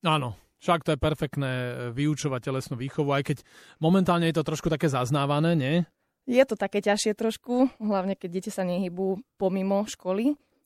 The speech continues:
Speaker 2: čiže je to také trošku horšie, ale myslím si, že keď sa chce a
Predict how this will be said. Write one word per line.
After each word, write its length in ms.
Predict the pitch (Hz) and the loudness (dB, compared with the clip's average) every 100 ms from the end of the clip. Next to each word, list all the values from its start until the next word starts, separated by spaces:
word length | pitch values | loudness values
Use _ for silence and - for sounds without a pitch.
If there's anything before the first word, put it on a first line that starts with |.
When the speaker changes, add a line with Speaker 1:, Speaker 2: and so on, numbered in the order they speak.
| - | -8
Speaker 2:
čiže 240 | 190 170 | -6 -2
je 100 | 180 180 | -2 -4
to 40 | |
také 240 | - - | -10 -10
trošku 320 | 180 180 - 175 | -8 -8 -6 -4
horšie, 440 | 170 175 214 220 | -4 -4 -2 0
ale 360 | 170 160 165 160 | 0 -2 -4 -4
myslím 240 | 190 180 | -6 -10
si, 160 | 180 165 | -10 -10
že 320 | 170 160 156 - _ _ _ _ | -8 -6 -8 -14 _ _ _ _
keď 160 | 214 - | -4 -2
sa 120 | 175 | -8
chce 280 | - - 208 240 247 - - | -8 -4 0 2 0 -4 -4
a 400 | 180 180 170 165 | -2 0 0 -4